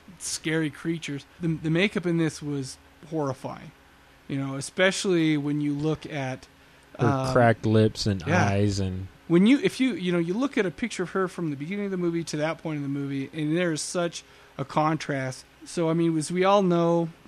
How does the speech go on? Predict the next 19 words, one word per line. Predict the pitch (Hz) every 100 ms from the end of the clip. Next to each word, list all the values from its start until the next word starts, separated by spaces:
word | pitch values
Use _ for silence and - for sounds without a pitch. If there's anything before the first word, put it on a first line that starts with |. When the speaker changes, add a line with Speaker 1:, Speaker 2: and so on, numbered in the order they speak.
| 165
Speaker 1:
the | 170
exorcism | 160 - 170 185 170 160
works. | 151 156 -
Father | - 170 165 165
Marin | 160 170 190
actually | 170 160 170 143
dies | 139 156 165 170
of | 160
a | 151
heart | 170 208
attack | - 175 165 156
during | 170 156 156
it. | 156 175 - 160
The | 147
way | 151 165
they | 170
actually | 165 - 170 151
end | 151 151
up | 147